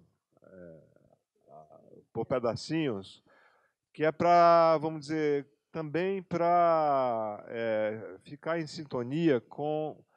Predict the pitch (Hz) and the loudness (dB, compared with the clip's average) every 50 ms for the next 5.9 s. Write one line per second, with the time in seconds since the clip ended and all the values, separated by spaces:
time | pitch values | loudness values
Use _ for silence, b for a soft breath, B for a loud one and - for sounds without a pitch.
0 | _ _ _ _ _ _ _ _ - 139 147 151 - 156 143 - 151 139 - 143 | _ _ _ _ _ _ _ _ -10 -8 -8 -8 -8 -10 -10 -10 -10 -10 -6 -4
1 | 143 143 147 147 156 151 147 139 139 151 151 143 131 - 131 120 110 104 101 92 | -2 -2 -2 -2 -4 -6 -6 -6 -6 -6 -6 -6 -4 -2 -2 0 0 0 -2 -4
2 | 90 90 95 98 95 113 117 110 - 131 120 123 131 123 - - 151 151 156 147 | -10 -12 -14 -16 -20 -20 -20 -16 -16 -14 -10 -10 -10 -10 -8 -10 -10 -10 -10 -12
3 | - - 170 170 165 165 143 147 131 123 110 110 _ _ _ _ _ _ _ 151 | -10 -4 -2 -2 -2 -2 -2 -4 -6 -6 -8 -12 _ _ _ _ _ _ _ -6
4 | 151 151 165 160 - 175 156 143 156 170 170 165 165 151 135 - - - 151 143 | -2 -2 -2 -2 -2 -4 -4 -4 -4 -4 0 0 0 0 0 -4 -4 -2 0 0
5 | 131 117 - - 98 95 101 107 110 117 117 - - 120 113 131 135 135 | 0 0 -4 -10 -20 -18 -14 -12 -10 -10 -12 -12 -12 -6 -4 -2 -2 -2